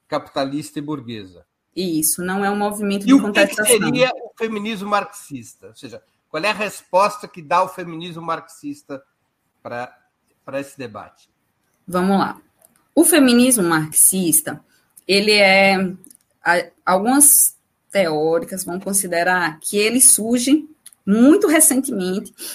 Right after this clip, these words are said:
Speaker 2: na década de sessenta e setenta, enquanto uma corrente teórica, certo? Então, eu, eu não vou falar dessa corrente teórica.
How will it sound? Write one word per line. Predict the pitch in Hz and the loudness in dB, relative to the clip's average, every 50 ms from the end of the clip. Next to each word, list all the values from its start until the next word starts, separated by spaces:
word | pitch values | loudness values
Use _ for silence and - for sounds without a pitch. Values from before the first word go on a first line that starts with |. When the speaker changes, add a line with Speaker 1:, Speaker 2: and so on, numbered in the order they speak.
| - - _ | -18 -14 _
Speaker 2:
na | 214 226 214 | 0 0 2
década | 208 226 240 240 262 233 240 226 | 2 2 2 2 0 0 0 2
de | 220 | 4
sessenta | 240 - - 277 285 294 - - - 202 202 202 208 226 233 233 - 247 240 240 - - _ _ _ _ _ _ _ _ _ | 4 4 4 4 4 6 4 4 4 4 2 0 0 -2 -4 -4 -4 -6 -6 -6 -8 -16 _ _ _ _ _ _ _ _ _
e | - 202 | 0 2
setenta, | - - 254 240 240 - 160 156 139 135 - - - - _ _ _ _ _ _ _ | 2 4 2 2 0 -2 -2 -2 -2 -2 -6 -10 -18 -20 _ _ _ _ _ _ _
enquanto | 202 240 240 247 262 277 294 294 285 | 0 2 4 4 4 4 6 6 8
uma | 285 277 262 262 | 8 8 8 6
corrente | 262 240 240 247 240 - - - | 4 2 4 2 2 0 -2 -6
teórica, | - - 294 311 330 254 185 160 147 139 143 - - 147 - _ _ _ | -2 0 2 4 6 6 4 4 2 0 -4 -10 -16 -18 -20 _ _ _
certo? | - - - 254 277 339 - - - _ _ _ _ | -6 0 2 2 2 2 -2 -8 -16 _ _ _ _
Então, | - 226 233 240 214 208 202 190 196 196 - | -10 -8 -4 -2 -2 0 0 -2 -4 -8 -10
eu, | - 160 185 175 | -8 -6 -6 -4
eu | - 202 | -2 -2
não | 214 240 | -2 -2
vou | - 226 226 | -2 -2 0
falar | - 208 196 | 2 2 2
dessa | 196 196 - 226 | 4 4 2 0
corrente | 220 220 220 220 208 202 - - | 0 -4 -6 -4 -6 -6 -6 -2
teórica. | - 247 277 240 175 143 - - - - | 2 2 4 4 2 0 -2 -8 -14 -20